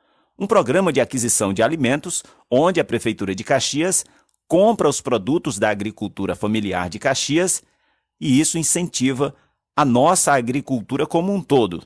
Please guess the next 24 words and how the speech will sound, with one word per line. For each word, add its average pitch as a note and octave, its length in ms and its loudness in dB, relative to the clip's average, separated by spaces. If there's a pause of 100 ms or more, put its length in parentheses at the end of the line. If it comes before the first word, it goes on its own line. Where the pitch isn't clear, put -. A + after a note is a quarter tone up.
na F#2 140 -4
zona D3 340 0
rural. G2+ 440 -2 (840)
Vamos D#3+ 420 0
melhorar C3+ 500 2
a C3 40 4
acessibilidade A#2 960 -2 (120)
do G#2 120 -10
centro E3+ 520 0
de D#3 100 -8
Caxias, B2 640 -2 (340)
com D3+ 140 2
a D3+ 60 6
uniformização D3+ 1000 0
das D3 180 2
calçadas, C3+ 800 0 (560)
com A#2+ 140 -2
calçadas A2 520 0
padronizadas, B2+ 1120 0 (320)
melhorando A#2+ 720 2
o C3+ 60 2
acesso D3+ 540 0
à D3+ 60 -2
segurança D3 720 0